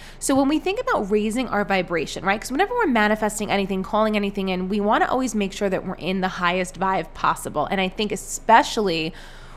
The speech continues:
when you're working with the moon energy, you wanna make sure that you're in a high vibration. So whatever's energizing you, whatever's making you feel really good is what you want more of. So that could be something as simple as a playlist that you love right now,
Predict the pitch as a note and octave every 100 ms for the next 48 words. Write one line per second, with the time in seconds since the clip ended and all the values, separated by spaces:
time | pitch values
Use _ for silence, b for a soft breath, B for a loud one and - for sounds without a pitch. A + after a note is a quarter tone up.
0 | - A3 A#3 A3 G3+ G#3+ G#3+ G3 G3 F#3+
1 | B3 G#3 F#3 F#3 G3 F#3+ F#3+ G3 F#3+ -
2 | F#3+ F3+ - F#3 F3+ F3 F#3 - - -
3 | F3+ - F#3+ - A3+ G#3+ G#3 B B B
4 | - - A3 C4 G4 C5 - A3 G#3 A#3+
5 | A3+ C4 C4 C#4+ C#4 A3+ B3 - D#4 C#4
6 | C4 A#3+ A3+ G3 F#3+ G#3 - D#3+ G#3 -
7 | G#3 F#3+ A3+ B3 G#3+ F#3+ F3 E3+ F3 C#2+
8 | C#2 - - - - B B - - C#4
9 | B3 D4 F4 G#4+ G#4+ - C#4+ C#4 A3+ -
10 | A3 G#3 G3+ F#3+ F#3+ F#3 F#3 - - -
11 | - - C4+ - A3+ D#4+ G4+ E3 - -
12 | - F3+ D#3+ C#3 B2+ - - - D#2+ F2